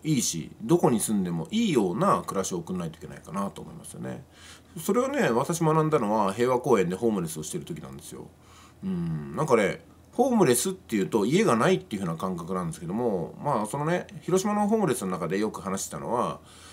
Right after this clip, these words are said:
この空が屋根で地面が床でって感じなんですよね。そう、地球が私たちの家だから、あの、わざわざね、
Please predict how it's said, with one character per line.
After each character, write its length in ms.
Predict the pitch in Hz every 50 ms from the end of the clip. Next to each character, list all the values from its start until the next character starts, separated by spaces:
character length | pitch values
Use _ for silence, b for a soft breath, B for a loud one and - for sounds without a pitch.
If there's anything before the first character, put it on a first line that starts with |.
| B B B B
こ 60 | - 98
の 520 | 98 92 87 82 82 85 82 78 - - - - - - - -
空 240 | 285 294 262 170
が 140 | 113 101 92
屋 120 | 95 95 90
根 140 | 87 78
で 400 | 69 78 104 98 82 62 - - - -
地 220 | - 127 120 143 196
面 300 | 220 196 143 107 92 -
が 120 | - 101
床 320 | 92 80 76 - - 87 80
で 180 | 92 117 120
っ 20 | 117
て 240 | - - - -
感 200 | - - 71 78
じ 80 | 78 -
な 80 | 69 67
ん 60 | -
で 60 | -
す 60 | -
よ 100 | 156 160
ね。 100 | 175 180 - - -
そ 140 | - 147 -
う、 20 |
地 160 | - - -
球 240 | - - 226 233 233
が 180 | 214 220 196 - -
私 320 | 151 160 160 180 165 -
た 80 | - 98
ち 80 | - -
の 100 | 90 90
家 160 | 101 107 101
だ 80 | 85
か 140 | 80 - 82
ら、 360 | 104 113 101 87 78 67 - - B B B B B B B B B B
あ 80 | - 90
の、 80 | 87
わ 140 | 95 151 190
ざ 100 | 180 151
わ 80 | 107 87
ざ 100 | 82 82
ね、 220 | 90 117 139 -